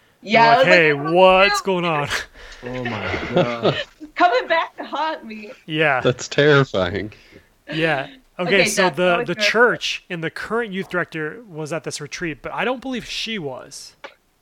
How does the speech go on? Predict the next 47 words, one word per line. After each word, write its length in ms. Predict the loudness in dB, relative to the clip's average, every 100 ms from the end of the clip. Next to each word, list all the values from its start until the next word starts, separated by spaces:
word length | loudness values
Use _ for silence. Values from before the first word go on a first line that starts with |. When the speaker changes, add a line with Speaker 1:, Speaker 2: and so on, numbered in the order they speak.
| _ _ _ -2
Speaker 1:
No, 220 | 0 0
she 240 | -2 -6 -6
wasn't. 220 | -6 -8
Speaker 2:
She 160 | -4 0
wasn't 260 | 0 0
there, 140 | -6 -6
but 220 | -8 -12 _ _
her 240 | -8 -6 -6
Speaker 1:
No. 40 |
Speaker 2:
current 320 | -6 -6 -4
youth 120 | -4 -6
director 260 | -6 -6
Speaker 4:
The 100 | -6
Speaker 2:
was, 80 | -2
and 100 | -2
Speaker 4:
camper? 180 | -2 -4
Speaker 2:
some 140 | -2
other 160 | -4 -6
kids, 320 | -8 -10 -6
yep. 240 | -6 -6 _ _ _ _ _ _ -14
So 160 | -4 0
Speaker 4:
Okay. 240 | 0 0
Speaker 2:
I, 120 | -4
I 20 | -6
talked 300 | -2 -2 -2
to 60 |
the 80 | -8
youth 160 | -6 -4
director. 440 | -6 -6 -10 -10 _ _ _
I 100 | -6
was 100 | -4
trying 200 | -6 -6
to 40 |
do 100 | -4
it 40 | -4
very 140 | -4
subtly. 400 | -6 -6 -6 -6
I 40 | -8
was 80 | -8
like, 100 | -12
"Hey, 440 | -4 0 0 -2
like, 200 | -6 -10
do 80 | -10
you 100 | -8
know 220 | -4 -4
this 240 | -4 -8 -10
child?" 540 | -6 -4 -2 -4